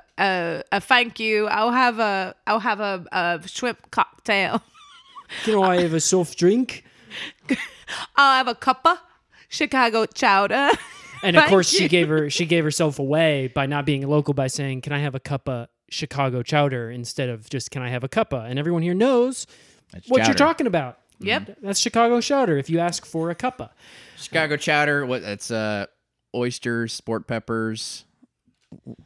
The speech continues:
Speaker 1: Uh,
Speaker 3: uh,
Speaker 1: celery salt,
Speaker 3: celery salt,
Speaker 1: poppy seed, uh, and then
Speaker 3: cream
Speaker 1: the
Speaker 3: of mushroom.
Speaker 1: cream of mushroom, and then the base, uh,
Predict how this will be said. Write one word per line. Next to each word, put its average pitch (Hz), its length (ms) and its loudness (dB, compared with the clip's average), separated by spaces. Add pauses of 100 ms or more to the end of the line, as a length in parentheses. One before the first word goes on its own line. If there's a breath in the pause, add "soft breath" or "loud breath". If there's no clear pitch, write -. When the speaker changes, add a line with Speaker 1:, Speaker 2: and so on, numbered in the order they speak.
(300 soft breath)
Speaker 1:
Uh, 202 40 -16
Speaker 3:
uh, 190 300 2
Speaker 1:
celery 196 340 -2
salt, 185 340 -2
Speaker 3:
celery 104 280 -6
salt, 101 520 -6
Speaker 1:
poppy 196 260 -2
seed, 185 480 -4 (560)
uh, 185 600 -2
and 220 160 -2
then 214 240 -2
Speaker 3:
cream 131 260 0
Speaker 1:
the 127 60 2
Speaker 3:
of 110 160 -4
mushroom. 113 600 -2
Speaker 1:
cream 226 220 -8
of 196 120 -10
mushroom, 208 420 -4
and 202 180 -4
then 190 140 -4
the 185 120 -4
base, 175 500 -6
uh, 185 120 -6